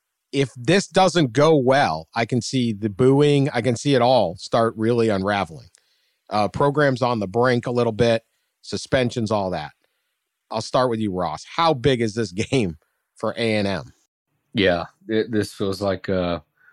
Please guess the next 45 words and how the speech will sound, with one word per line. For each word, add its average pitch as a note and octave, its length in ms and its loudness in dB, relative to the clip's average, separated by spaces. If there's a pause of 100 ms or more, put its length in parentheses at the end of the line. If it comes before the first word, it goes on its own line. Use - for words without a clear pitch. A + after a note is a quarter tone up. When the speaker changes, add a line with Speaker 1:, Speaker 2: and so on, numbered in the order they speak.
(340)
Speaker 2:
one F#2 300 -2
they've, E2+ 300 -6
uh, E2 320 -4
they've F2 260 -6
gotta F2 240 -2
have. E2 440 -2
Certainly, A2+ 560 2
if F2 140 -2
they're G#2 100 0
gonna F#2+ 200 0
make F#2 380 -2 (280)
a F#2 60 -4
bowl A#2 300 4
<laughs> - 0 -
game, A2+ 420 0 (260)
which G#2 380 0
is G2+ 120 -4
crazy A2+ 340 0
that G2 100 0
we're F#2 100 -4
talking G2 400 -6
about, F2+ 340 -4 (400)
can't, G2 340 -4
you F#2 120 -6
know, D#2 180 -10 (460)
the, F2+ 260 -4
the, E2+ 120 -6 (260)
the F#2 80 -8
possibility F#2 840 -2
of, D#2 180 -10 (200)
of D#2 240 -10
A F2 120 -6
and F2 100 -4
M E2 200 -8
missing E2+ 560 -8
a D2+ 140 -10
bowl F#2 200 -4
Speaker 1:
Like, F2 120 -2
Speaker 2:
game, D2+ 280 -8
Speaker 1:
does F#3 220 0
that A3 180 2
Speaker 2:
given - 0 -
the G#3 60 0
Speaker 1:
even F3 220 2
matter? C3+ 520 0